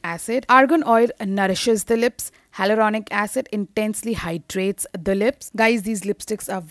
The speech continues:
very lightweight, एकदम feather light है। One stroke application में आप देखोगे ईजीली लिपस्टिक लग जाता है, वाटरप्रूफ है and also transfer proof है। लिपस्टिक्स का स्टे भी काफ़ी अच्छा है। मैं आपको पूरा पैकेजिंग दिखाती हूँ। This is how the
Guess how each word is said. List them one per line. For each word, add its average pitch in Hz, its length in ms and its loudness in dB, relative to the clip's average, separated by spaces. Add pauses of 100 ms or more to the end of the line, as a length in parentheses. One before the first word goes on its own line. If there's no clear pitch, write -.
(140)
very 254 200 0
lightweight, 233 600 -2
एकदम 233 220 -8
feather 202 440 -4
light 190 280 -4
है। 208 60 -2
One 208 260 -4
stroke - 420 -6 (120)
application 196 500 -8
में 202 200 -8
आप 185 140 -10
देखोगे 180 380 -10
ईजीली 190 280 -8
लिपस्टिक - 340 -10
लग 208 160 -6
जाता 202 280 -8
है, 196 120 -4
वाटरप्रूफ 202 760 -6
है 202 200 -10
and 208 220 -8
also 185 280 -6
transfer 170 360 -8
proof 190 280 -10
है। 220 100 -4 (160)
लिपस्टिक्स 226 380 -2
का 254 120 -2
स्टे 208 320 -2
भी 208 100 -4
काफ़ी 196 360 -4
अच्छा 190 300 -6
है। 208 100 -4
मैं 190 280 -6
आपको 175 240 -8
पूरा 196 240 -6
पैकेजिंग 190 520 -6
दिखाती 185 480 -8
हूँ। 190 140 -8
This 170 180 -12
is 185 120 -8
how 175 140 -4
the 185 180 -6